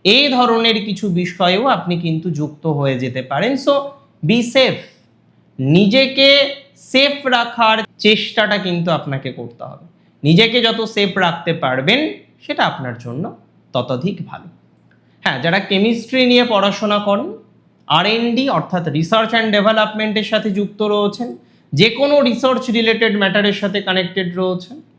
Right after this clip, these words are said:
পিএইচডি করছেন, পোস্টডক করছেন, হায়ার এডুকেশনে বাধা, আপনার যিনি সিনিয়র আছেন তিনি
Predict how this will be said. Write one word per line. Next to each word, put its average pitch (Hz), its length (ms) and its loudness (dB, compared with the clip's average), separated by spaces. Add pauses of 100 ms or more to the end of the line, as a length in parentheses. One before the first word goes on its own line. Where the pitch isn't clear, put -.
(320)
পিএইচডি 185 480 4
করছেন, 214 600 -4 (340)
পোস্টডক 190 640 2
করছেন, 226 500 -2 (280)
হায়ার 202 300 2
এডুকেশনে 226 680 0
বাধা, 202 520 0 (180)
আপনার 240 480 0
যিনি 240 220 0
সিনিয়র 226 480 2
আছেন 226 380 -2 (320)
তিনি 190 500 2